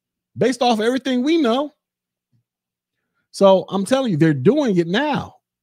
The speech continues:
Yeah. Yeah, exactly. Uh, I'm trying to wait for your comment so I can highlight it. Yeah, that, okay, good. You saw it too. This literally happened, like, a week or two ago.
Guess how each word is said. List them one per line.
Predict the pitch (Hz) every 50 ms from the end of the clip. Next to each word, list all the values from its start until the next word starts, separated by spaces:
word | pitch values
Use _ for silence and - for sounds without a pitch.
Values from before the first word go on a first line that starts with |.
| _ _
Yeah. | 151 190 269 302 302 202 110 - - - _ _ _ _ _ _ _ _ _ _ -
Yeah, | 160 160 151 101 127 143 -
exactly. | 160 165 160 160 214 247 247 240 247 - 190 170 165 156
Uh, | 160 160 156 151 151 147 143 139
I'm | 139 -
trying | - 233 190
to | 147
wait | 151 147 147
for | -
your | 135 123 113
comment | - - 175 151 135 123 117 113
so | - 127
I | 120
can | 110 101
highlight | 101 117 143 139 113 95 85 80 76 65
it. | - _ _ _ _ _ _ _ _ _ _ _ _ _ _ _ _ _ _ _ _ _
Yeah, | 151 165 247 294 294 269 185 120 113
that, | 147 180 190 -
okay, | 156 208 247 240 - 226 208 214 226
good. | 214 151 139 254 311 311 247 147 117 127
You | 226 269
saw | - - 208 196 208 240
it | 262 247 -
too. | 330 339 349 330 247 - - - - _ _ _ _ _ _ _ _ _ _ _
This | 151 156 254 247 185
literally | 190 226 294 320 311 269 226 220 208
happened, | 226 214 208 - 214 202
like, | 208 208 208
a | 233 247
week | 285 330 339 330 -
or | 190
two | - - 190 147 135 127
ago. | 104 110 - 78 - -